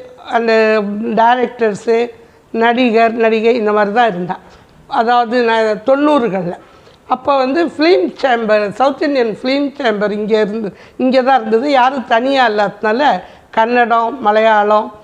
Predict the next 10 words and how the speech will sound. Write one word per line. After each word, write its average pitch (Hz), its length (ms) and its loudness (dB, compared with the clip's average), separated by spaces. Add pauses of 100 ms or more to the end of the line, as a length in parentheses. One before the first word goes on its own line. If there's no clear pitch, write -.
(120)
தெலுங்கு, 233 720 2
தமிழ் 233 380 2
எல்லாருமே 233 760 0 (360)
இங்கே 277 260 2
தான் 294 160 2
அவ 240 200 2
ரிஜிஸ்டர் 233 560 -2
பண்ணிக்கணும், 220 440 0
இங்கே 240 260 0
தான் 269 220 -2